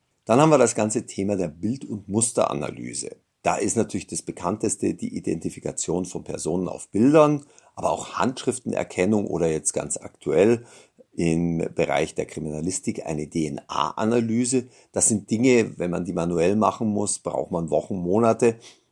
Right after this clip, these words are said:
Das geht heute mit künstlicher Intelligenz sehr, sehr schnell. Ein schönes Beispiel ist hier auch die Google-Bildersuche. Wenn Sie also auf images dot google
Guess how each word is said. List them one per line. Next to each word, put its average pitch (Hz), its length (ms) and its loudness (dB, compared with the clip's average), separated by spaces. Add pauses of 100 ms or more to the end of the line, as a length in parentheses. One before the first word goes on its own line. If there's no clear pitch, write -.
Das - 300 0
geht 90 260 -4
heute 82 520 -2
mit 85 580 -6
künstlicher 87 480 -6
Intelligenz 90 680 -2
sehr, 73 280 -2
sehr - 220 -6
schnell. 147 500 -2 (260)
Ein 101 100 -6
schönes 170 280 4
Beispiel - 420 -2
ist - 160 -2
hier - 200 -4
auch - 140 -6
die 101 160 -8
Google-Bildersuche. 170 1000 0 (380)
Wenn 92 160 0
Sie 98 120 2
also 87 520 0 (160)
auf 87 400 -2
images 107 580 0
dot - 320 -6
google 104 560 0